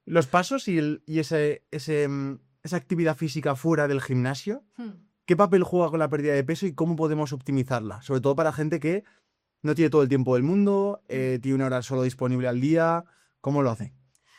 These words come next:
Speaker 2: A ver, em, ¿cómo diría? Yo siempre hablo a mis pacientes del nit, que es la actividad,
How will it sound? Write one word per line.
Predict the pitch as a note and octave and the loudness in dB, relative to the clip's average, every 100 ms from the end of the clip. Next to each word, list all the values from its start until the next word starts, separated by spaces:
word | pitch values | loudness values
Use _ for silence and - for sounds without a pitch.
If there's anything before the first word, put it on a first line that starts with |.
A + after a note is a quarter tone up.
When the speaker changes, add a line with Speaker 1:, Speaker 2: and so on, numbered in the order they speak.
| - | -10
Speaker 2:
A | G3 G#3 | -4 0
ver, | G3+ F3 - _ _ _ _ _ - | 0 -2 -10 _ _ _ _ _ 2
em, | A3+ G#3+ G#3+ G#3+ G#3+ G#3+ G#3+ G3+ _ _ _ _ _ _ _ - G#3 | 4 4 4 2 4 4 2 0 _ _ _ _ _ _ _ -20 -6
¿cómo | A3 A3 | 0 0
diría? | G3+ G#3 G3 F#3 F#3 F#3 G#3 | 0 -2 -2 -2 -2 -4 -2
Yo | A3 B3 B3+ - _ _ _ - | 2 4 2 -2 _ _ _ -20
siempre | - B3+ B3+ B3+ A#3+ | -8 -2 0 0 0
hablo | A#3+ A3+ F3+ | 2 0 0
a | |
mis | F3 - | -2 -6
pacientes | G3 - A#3+ D4+ C4 | -6 -2 -2 0 0
del | F#3 E3 F#3 | 0 0 0
nit, | F3+ - _ _ _ _ | -2 -4 _ _ _ _
que | - | -4
es | F#3+ | 0
la | G3+ G3 | 2 0
actividad, | - F#3+ F3+ F3+ G#3+ B3+ | -2 -6 -4 -2 2 2